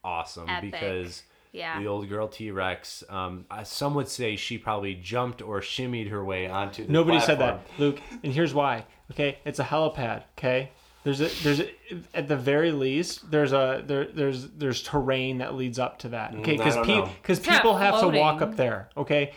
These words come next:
Speaker 3: it's not floating. There's not a fifty-foot drop off. The T-Rex shimmy needs to die.
Speaker 1: It
Speaker 3: It's
Speaker 1: w-,
Speaker 3: not
Speaker 1: it'll
Speaker 3: a
Speaker 1: never
Speaker 3: real
Speaker 1: die.
Speaker 3: thing.
Speaker 1: It is a thing, and I've had
Speaker 3: It's not a
Speaker 1: multiple,
Speaker 4: Luke,
Speaker 3: thing.
Speaker 4: Luke, we
Speaker 1: multiple
Speaker 4: saw
Speaker 1: people
Speaker 3: You've had
Speaker 1: have agreed
Speaker 3: one
Speaker 1: with me.
Speaker 3: other person
Speaker 1: I've had,
Speaker 3: named
Speaker 1: I've had,
Speaker 3: Luke.
Speaker 1: I've had three people agree with me.
Speaker 4: We saw a full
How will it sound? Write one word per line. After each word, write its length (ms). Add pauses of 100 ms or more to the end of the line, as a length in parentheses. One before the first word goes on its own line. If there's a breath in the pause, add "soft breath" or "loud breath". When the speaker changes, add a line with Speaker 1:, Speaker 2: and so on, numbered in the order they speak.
(100)
Speaker 3:
it's 160
not 260
floating. 280
There's 180
not 180
a 60
fifty-foot 840
drop 280
off. 240 (100)
The 80
T-Rex 500
shimmy 340
needs 260
to 80
die. 480 (100)
Speaker 1:
It 120
Speaker 3:
It's 100
Speaker 1:
w-, 120
Speaker 3:
not 180
Speaker 1:
it'll 100
Speaker 3:
a 40
Speaker 1:
never 120
Speaker 3:
real 120
Speaker 1:
die. 180
Speaker 3:
thing. 220
Speaker 1:
It 140
is 220
a 60
thing, 460
and 160
I've 160
had 160
Speaker 3:
It's 80
not 40
a 40
Speaker 1:
multiple, 360
Speaker 4:
Luke, 80
Speaker 3:
thing. 340
Speaker 4:
Luke, 200
we 100
Speaker 1:
multiple 480
Speaker 4:
saw 60
Speaker 1:
people 280
Speaker 3:
You've 40
had 160
Speaker 1:
have 100
agreed 100
Speaker 3:
one 220
Speaker 1:
with 100
me. 60
Speaker 3:
other 260
person 400
Speaker 1:
I've 160
had, 200
Speaker 3:
named 260
Speaker 1:
I've 120
had, 220
Speaker 3:
Luke. 480
Speaker 1:
I've 200
had 240
three 240
people 280
agree 220
with 180
me. 220
Speaker 4:
We 100
saw 260
a 40
full 420